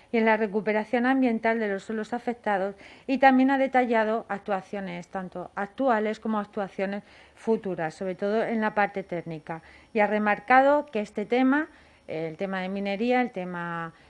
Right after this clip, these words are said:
eh, que ha traído a esta comisión el Grupo Parlamentario Socialista, compete en, a distintos organismos en el ámbito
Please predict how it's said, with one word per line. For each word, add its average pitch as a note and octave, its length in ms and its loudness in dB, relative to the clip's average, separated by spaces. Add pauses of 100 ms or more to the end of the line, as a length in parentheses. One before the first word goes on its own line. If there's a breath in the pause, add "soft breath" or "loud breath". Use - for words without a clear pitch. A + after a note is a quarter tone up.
(120)
eh, D#3+ 280 -6
que F3+ 120 -2
ha E3+ 100 -2
traído F#3 560 0
a F#3 120 -2
esta F3+ 220 -6
comisión F3+ 520 -8
el F3+ 80 -8
Grupo F#3 260 -8
Parlamentario F#3 640 -6
Socialista, A3+ 760 -4 (320 loud breath)
compete A3 800 0 (120)
en, D#3+ 200 -12 (120)
a F3+ 180 -6
distintos A#3 960 0
organismos G3 840 -4
en A3 120 -6
el G#3 160 -4
ámbito G3 500 -4